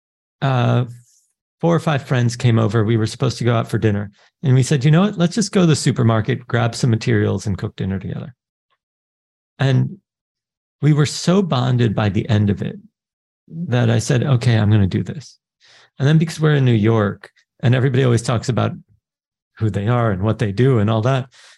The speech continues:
that I was, I made it a rule that you can't talk about work. And so we started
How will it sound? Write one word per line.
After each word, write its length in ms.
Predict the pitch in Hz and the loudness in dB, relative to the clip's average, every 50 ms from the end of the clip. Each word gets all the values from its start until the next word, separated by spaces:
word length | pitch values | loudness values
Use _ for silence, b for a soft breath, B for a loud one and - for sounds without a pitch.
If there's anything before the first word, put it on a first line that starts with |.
| B _ | B _
that 140 | _ 127 120 | _ -2 0
I 80 | 131 123 | 0 0
was, 180 | 117 - - - | -2 -2 -4 -4
I 120 | - 131 | 0 0
made 180 | 135 139 143 143 | 2 2 2 0
it 100 | 147 123 | 0 -2
a 60 | 123 | -2
rule 260 | 110 113 120 117 113 101 | 0 2 2 2 2 0
that 140 | 110 - | -2 -4
you 80 | - 110 | -4 -6
can't 280 | - - 120 107 98 - | -2 0 -2 -2 0 -2
talk 200 | 107 98 - - | -4 -4 -4 -6
about 220 | 110 101 92 - | -6 -6 -6 -8
work. 260 | - - - - - _ _ _ _ _ _ _ _ _ _ _ _ _ _ _ _ _ _ _ _ _ _ _ _ _ _ _ _ _ | -12 -14 -18 -20 -20 _ _ _ _ _ _ _ _ _ _ _ _ _ _ _ _ _ _ _ _ _ _ _ _ _ _ _ _ _
And 300 | 147 131 139 135 127 - | -2 0 0 0 0 0
so 340 | - 160 143 139 135 127 B B B B B B _ _ | 0 0 0 0 -2 -4 B B B B B B _ _
we 600 | - 233 156 120 135 131 131 127 127 120 120 - - - _ _ _ _ _ | -12 -6 -2 2 4 4 4 4 4 2 0 -2 -6 -12 _ _ _ _ _
started 760 | 165 - - - - 143 139 143 139 151 143 131 113 104 - | -16 -14 -10 -4 -2 -2 0 0 2 0 0 0 -2 -8 -12